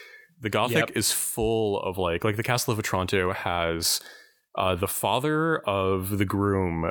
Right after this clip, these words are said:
Speaker 1: attempting, uh, the groom dies, and the father of the groom attempts to marry the woman who would have been the bride. So, uh, it's effectively his,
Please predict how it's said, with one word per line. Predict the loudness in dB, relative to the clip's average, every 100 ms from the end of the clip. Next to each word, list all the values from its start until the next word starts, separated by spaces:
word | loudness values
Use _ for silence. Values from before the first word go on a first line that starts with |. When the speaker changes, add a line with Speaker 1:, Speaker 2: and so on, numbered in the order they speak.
| -4
Speaker 1:
attempting, | -4 -2 0 2 0 -2 -4
uh, | 0 0
the | 0 0
groom | 0 0 2
dies, | 0 0 0 0
and | 0 -2
the |
father | -2 0 0 0
of |
the | 0
groom | 0 0 0
attempts | 0 0 0
to | 0
marry | 2 2 2 2 0 0
the | 0 0
woman | 2 0 0
who | 2
would | 2
have | 2
been | 0
the | 0
bride. | -2 -2 -4 -6 -16 -18 -20 -20 -8
So, | 0 2 2 2 0
uh, | 0 0
it's | 0
effectively | -2 -2 0 0 2
his, | 2 2 2 0